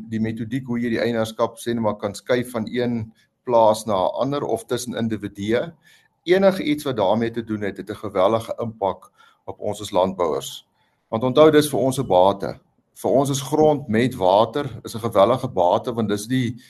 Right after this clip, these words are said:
die middele of die, die resources wat ons gebruik om te kan produseer. So, waar jy so wysiging het, is dit geweldig belangrik om terug te gaan om seker te maak dat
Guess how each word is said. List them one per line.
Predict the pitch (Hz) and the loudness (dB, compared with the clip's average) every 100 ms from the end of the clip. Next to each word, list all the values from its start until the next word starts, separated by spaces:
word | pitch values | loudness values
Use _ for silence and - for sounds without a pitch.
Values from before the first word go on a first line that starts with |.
| - _ | -20 _
die | - | -2
middele | 110 104 107 127 123 | 2 4 2 4 4
of | 117 - | 4 0
die, | 110 104 98 95 - - | -2 -2 -2 -4 -10 -14
die | 104 101 101 95 95 | -10 -8 -6 -8 -8
resources | 98 131 143 135 127 120 110 | -2 -2 0 0 0 -2 -2
wat | 104 | -2
ons | 104 98 | -2 -6
gebruik | 107 95 90 104 | -6 2 4 4
om | 101 | -2
te | 98 | -12
kan | 98 95 | -8 -8
produseer. | 95 98 95 95 117 98 71 - _ - _ - | -6 -8 -6 -8 -2 0 0 -8 _ -20 _ -6
So, | - 135 131 - - 113 | 4 8 8 6 -2 -4
waar | 95 110 160 | 2 6 6
jy | 175 165 160 | 4 4 2
so | 165 - 160 160 156 143 - _ 110 | 0 -2 4 4 4 0 -10 _ -4
wysiging | 104 113 127 135 123 104 | 2 2 2 -4 -4 -4
het, | 92 98 95 - _ _ _ _ _ | -2 -2 -4 -12 _ _ _ _ _
is | 107 | -6
dit | 123 | -4
geweldig | 143 110 110 156 156 143 | -2 6 8 8 6 2
belangrik | 117 110 117 117 | 2 2 2 0
om | 117 | -4
terug | 110 117 117 | -2 -2 -2
te | 127 | -6
gaan | 110 | -2
om | 110 | -2
seker | 110 135 135 | 0 -2 -2
te | 131 | -2
maak | 113 92 90 92 | 0 2 0 -2
dat | - 92 - - | -2 -2 -4 -14